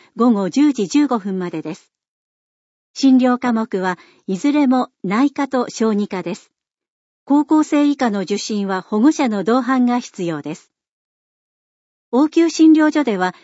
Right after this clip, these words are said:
急な発熱、腹痛などが起きた方を対象に応急診療を行います。継続的な通院はできませんので、翌日以降はかかりつけの医院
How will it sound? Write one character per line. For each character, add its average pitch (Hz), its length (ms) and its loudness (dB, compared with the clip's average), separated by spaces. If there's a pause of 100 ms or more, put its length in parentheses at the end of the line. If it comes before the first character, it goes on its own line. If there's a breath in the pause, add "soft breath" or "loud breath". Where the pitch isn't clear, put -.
(220 soft breath)
急 285 240 4
な 277 160 2
発 254 280 -4
熱、 240 480 -2
腹 - 220 0
痛 277 220 0
な 269 140 2
ど 240 120 -2
が 190 240 -6
起 - 80 -12
き - 20 -20
た 190 120 -6
方 185 280 -4
を 180 60 -4
対 196 220 -4
象 202 260 -4
に 190 220 -4 (240 soft breath)
応 226 160 4
急 269 240 0
診 262 260 4
療 190 160 0
を 165 260 -4
行 185 140 -6
い 160 240 -4
ま 160 140 -4
す。 - 160 -20 (760)
継 247 160 2
続 294 240 0
的 302 220 2
な 294 140 6
通 285 240 0
院 277 200 6
は 262 140 0
で 196 100 -6
き 226 140 -2
ま 240 120 0
せ 240 160 -2
ん 214 60 -4
の 190 140 -6
で、 185 160 -6 (340 soft breath)
翌 233 260 2
日 262 360 -2
以 262 80 -4
降 214 260 -2
は 180 160 -4 (260 soft breath)
か 190 120 -14
か 254 140 2
り 254 140 0
つ - 100 -14
け 254 140 0
の 233 200 0
医 233 260 0
院 160 140 -2